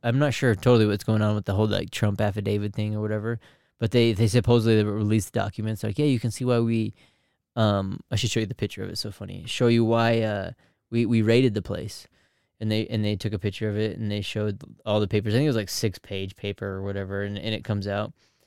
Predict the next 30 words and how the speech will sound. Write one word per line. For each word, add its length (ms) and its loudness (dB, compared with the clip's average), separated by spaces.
and 240 2
literally 260 6
out 80 6
of 80 2
six-page 400 0
paper, 320 2
just 160 -2
imagine, 360 2
like, 100 0
a 60 0
bunch 360 -2
of 140 -2
lines 480 -2
and 220 -2
maybe 420 0
ten 380 0
words 440 -8
released. 520 -6
Like, 120 -6
that 120 4
was 120 2
what 100 2
was 160 2
released. 440 -2
It's 120 -2
so 280 8
funny, 400 2
dude. 220 0
It's 180 -2
like, 280 0